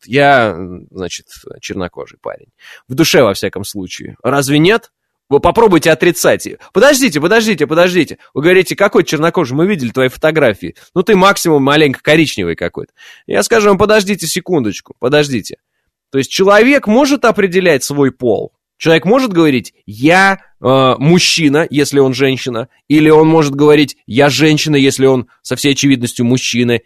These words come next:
или он может говорить: "Я не определился", и вообще говорят, что существует пятьдесят там каких-то полов, и между ними можно выбирать. Спасибо большое. То есть можно. Так а почему я не могу себе выбрать расу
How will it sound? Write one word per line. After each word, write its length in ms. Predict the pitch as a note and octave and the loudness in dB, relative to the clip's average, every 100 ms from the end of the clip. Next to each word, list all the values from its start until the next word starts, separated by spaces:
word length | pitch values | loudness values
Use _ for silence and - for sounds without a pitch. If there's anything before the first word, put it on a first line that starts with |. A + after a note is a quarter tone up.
| - | -4
или 120 | B2 | 0
он 100 | D#3 | 2
может 160 | F#3 E3 | 2 0
говорить: 260 | F3 E3+ | -2 0
"Я 140 | D#3+ F#3 | 0 2
не 60 | F#3 | 2
определился", 800 | F3+ F3+ D#3+ D3+ D#3 D#3 F#3+ - - | 2 0 0 2 2 0 -4 -6 -4
и 80 | C3 | 0
вообще 280 | C3+ - A#3+ | 0 0 -2
говорят, 320 | A#3+ A3 E3+ | 2 2 0
что 160 | E3+ D3+ | 0 -2
существует 500 | D3+ C3 D3 B2+ - | -4 -4 -2 -2 -4
пятьдесят 480 | C#3+ C#3+ E3 D3+ | -8 -2 0 0
там 160 | - A#2 | -2 -4
каких-то 360 | B2 B2 - G#2+ | -6 -10 -10 -2
полов, 460 | C3 A#2+ C#3 F#3+ - - | 0 2 4 2 -2 -12
и 80 | - | -2
между 280 | C#3 C#3 C#3 | 0 0 0
ними 200 | C#3+ C#3 | 0 2
можно 300 | C3 A#2+ B2+ | 0 0 0
выбирать. 480 | B2 A#2 A#2 E3+ - _ | 2 2 2 2 -2 _
Спасибо 320 | - G#2 A#2 A2+ | -10 -8 -6 0
большое. 440 | B2+ - E3 G#2 | 0 0 -2 -2
То 80 | F#2+ | -4
есть 120 | - | 0
можно. 300 | G#3+ F#3+ F2+ _ _ _ _ - | 2 2 0 _ _ _ _ -12
Так 140 | D3 | 0
а 80 | G#3 | 0
почему 280 | B3+ F4 D#4+ | 0 -2 0
я 120 | C4+ | 0
не 80 | B3+ | 2
могу 260 | B3 A#3 A3 | 0 2 0
себе 260 | F#3+ F3+ | 2 2
выбрать 460 | E3 G3 F3+ F3 - - | 4 2 2 0 -4 -4
расу 640 | C3 C3 C3 - F#3 G3+ | 0 2 0 0 0 0